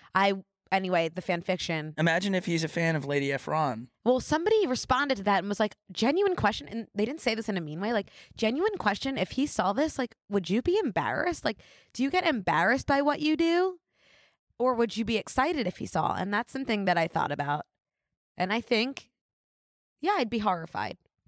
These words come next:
Speaker 1: And I have
Speaker 2: Yeah.
Speaker 1: to actually start considering that 'cause, like, it's not like I have so many followers on Instagram, but, like, enough where it's like, if somebody who knew Logan from Equinox saw it and sent it to him, like, game over, babe.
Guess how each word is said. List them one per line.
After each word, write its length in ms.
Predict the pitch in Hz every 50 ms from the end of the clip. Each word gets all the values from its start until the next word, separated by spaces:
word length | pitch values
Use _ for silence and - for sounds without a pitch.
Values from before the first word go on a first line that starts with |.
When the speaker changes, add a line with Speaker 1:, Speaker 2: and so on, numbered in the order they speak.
| _ _ _ _ _ - - - -
Speaker 1:
And 120 | - 262
I 40 | 277
have 260 | 339 330 269 262 240
Speaker 2:
Yeah. 60 | 381
Speaker 1:
to 40 | 294
actually 280 | 208 208 - - 254 220
start 200 | - 208 202 -
considering 520 | 202 185 180 - - 190 190 196 202 185
that 180 | 175 - - -
'cause, 160 | - 180 170
like, 200 | 175 170 - - _ _ _ _
it's 140 | - 220 -
not 160 | 277 277 -
like 140 | 196 214 -
I 60 | 180 180
have 180 | 180 - - -
so 240 | - - 185 247
many 200 | 302 277 202 180 -
followers 420 | - 165 131 123 110 107 139 147
on 120 | 180 151 127
Instagram, 420 | 123 - - - - 170 165 170
but, 100 | 170 -
like, 160 | - 185 - -
enough 420 | - 214 214 208 208 226 247 -
where 140 | - 196 180
it's 140 | 180 170 -
like, 260 | 185 165 156 - - - - _ _ _ _ _ _ _ -
if 240 | 202 196 196 - -
somebody 480 | - - - 190 190 185 180 185 175 170
who 320 | 151 165 190 175 165 156
knew 280 | 156 160 175 185 180 170
Logan 640 | 165 160 175 175 175 165 170 165 160 156 151 147 - _ _ _
from 160 | - - 175 165
Equinox 520 | 156 165 - 190 175 156 147 135 - -
saw 240 | - 185 175 180 165
it 60 | 151 -
and 100 | 156 156
sent 220 | - - 180 190 -
it 80 | 135 -
to 80 | 151
him, 180 | 156 143 135 139
like, 160 | 143 143 151
game 220 | - 156 151 147 147
over, 260 | 156 175 165 120 120
babe. 260 | 98 92 104 123 156